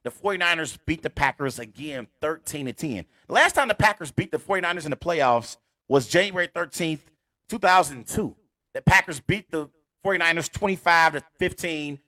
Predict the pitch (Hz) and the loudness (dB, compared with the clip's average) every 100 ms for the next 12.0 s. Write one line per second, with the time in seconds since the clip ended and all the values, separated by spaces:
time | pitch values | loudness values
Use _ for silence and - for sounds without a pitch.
0 | _ _ - 185 - 302 - 208 220 196 | _ _ 2 2 4 0 2 0 2 2
1 | 175 151 160 151 - 147 160 143 135 - | 0 0 0 -2 -8 -6 0 2 0 -10
2 | _ _ _ 143 156 151 139 147 139 135 | _ _ _ -2 -2 -2 0 0 2 -2
3 | 131 127 - _ _ _ - 151 202 202 | -4 -8 -14 _ _ _ 0 2 4 6
4 | 202 196 196 - - 92 98 135 170 - | 6 4 0 -6 -10 -12 -4 0 0 0
5 | 175 147 185 143 - - _ _ 156 160 | -2 0 2 2 0 -12 _ _ 4 6
6 | 151 147 143 139 135 - 277 262 240 220 | 6 4 2 0 0 6 6 8 4 2
7 | 196 175 - - 175 156 151 160 208 113 | -2 -6 -8 -2 -2 -2 -2 0 0 -4
8 | 85 _ _ _ 156 170 165 165 170 139 | -12 _ _ _ 4 4 2 -8 -10 -10
9 | 143 139 170 135 117 117 - _ _ _ | -10 -2 0 2 0 -4 -12 _ _ _
10 | - 165 170 165 160 156 160 120 120 143 | -2 0 2 2 2 0 -8 -16 -16 -8
11 | 185 208 165 131 143 143 - 147 120 | 4 4 4 -2 -2 -2 0 0 0